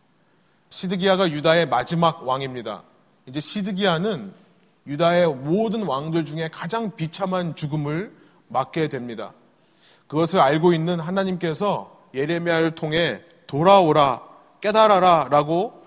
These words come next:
간절한 말씀을 들려주시는데, 끝까지 그 말씀에 순종하지 않은 시드기야의 모습.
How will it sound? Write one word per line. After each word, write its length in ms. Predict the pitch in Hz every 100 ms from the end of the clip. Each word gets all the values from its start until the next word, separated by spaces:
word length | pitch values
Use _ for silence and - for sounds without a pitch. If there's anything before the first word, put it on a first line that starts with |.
| _ _
간절한 580 | - 143 151 175 170 160
말씀을 680 | 113 123 - 127 139 196 - _ _
들려주시는데, 960 | - 143 170 156 151 135 120 185 104 - _ _ _ _
끝까지 720 | 202 202 208 190 160 185 214 247 -
그 120 | - 151
말씀에 400 | 131 135 156 147
순종하지 580 | 196 185 185 170 156
않은 280 | 143 123 131
시드기야의 580 | 127 - 180 165 165 151
모습. 340 | 127 113 107